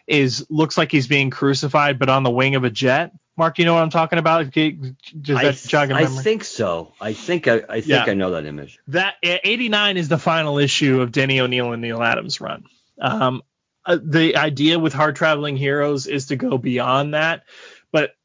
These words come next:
Speaker 1: you know, the, at the very least, w-, I wanna make sure that I cover the actual historic run, because if we're being completely honest, the stuff post Denny O'Neil or post Neil Adams,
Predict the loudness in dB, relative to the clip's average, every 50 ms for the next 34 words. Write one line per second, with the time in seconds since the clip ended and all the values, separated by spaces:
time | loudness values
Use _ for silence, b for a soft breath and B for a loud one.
0 | _ -4 0 0 2 2 2 0 -2 -4 _ -6 -6 -2 0 0 0 0 0 0
1 | 0 0 -2 0 0 0 2 2 4 4 4 4 4 4 4 4 4 4 4 4
2 | 2 0 -2 -4 -8 -10 -14 -18 -16 -8 -4 -2 0 2 2 2 0 -2 0 0
3 | 0 2 2 2 2 2 2 0 0 -2 -2 -2 0 2 2 2 2 2 2 2
4 | 2 2 0 0 -2 0 -2 0 0 0 0 0 0 0 0 2 2 2 2 0
5 | -2 -4 -6 -4 -2 -2 -2 -2 -2 -2 -2 -2 -2 -2 -4 -8 -12 -8 -8 -6
6 | -6 -8 -10 -14 -18 B B B B B B B B 0 2 2 4 4 4 4
7 | 2 0 -2 -4 -10 -14 _ _ _ _ _ _ _ _ -8 0 0 0 2 2
8 | 2 2 4 2 2 2 2 2 0 -2 0 -2 -2 -2 -2 -4 0 2 2 4
9 | 4 4 4 6 4 4 2 2 0 -2 -4 -4 0 2 0 0 0 -2 _ _
10 | _ _ -10 -2 0 0 0 0 -2 -8 -12 -12 -10 -4 -2 0 0 2 0 0
11 | 0 0 -2 0 0 -2 -2 -2 0 2 2 2 2 2 0 2 4 4 2 2
12 | 2 0 -2 -4 -6 -10 -10